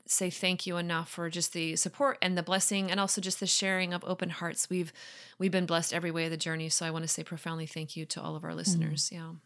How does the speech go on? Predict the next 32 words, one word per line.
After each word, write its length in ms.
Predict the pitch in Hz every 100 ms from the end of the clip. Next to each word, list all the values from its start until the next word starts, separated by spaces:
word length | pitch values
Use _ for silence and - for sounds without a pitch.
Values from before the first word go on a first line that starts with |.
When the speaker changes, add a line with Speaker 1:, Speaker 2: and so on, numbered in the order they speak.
| -
Speaker 2:
That's 180 | 165 -
awesome. 360 | 160 147 165 151
Speaker 1:
Heather, 160 | 214 190
what 120 | 190
about 220 | 185 180
you? 160 | 180 180 180 170
Speaker 2:
Yeah, 180 | - 208
my 180 | 185 196
one 280 | 208 202 190
thing, 500 | - 185 180 180 180 -
uh, 480 | 160 160 160 160 156 147
this 360 | 151 147 -
week 340 | 147 147 147 -
is 540 | 147 143 143 139 143 -
I 240 | 131 127 135
just, 840 | - 175 196 - - - - - -
a 60 | -
couple 260 | - 233
of 60 | 208
weeks 220 | 143 -
ago, 200 | 147 139
got 220 | 139 127
back 260 | 143 135 143
from 300 | - 131 131
doing 340 | 139 135 135 -
a 340 | 127 127 123 127
Shine 480 | - - 143 156
retreat 480 | 165 160 - 139 139
with 180 | - 139
Blessed 260 | 127 131 -
Is 140 | 147
She. 480 | 156 - 127 131 147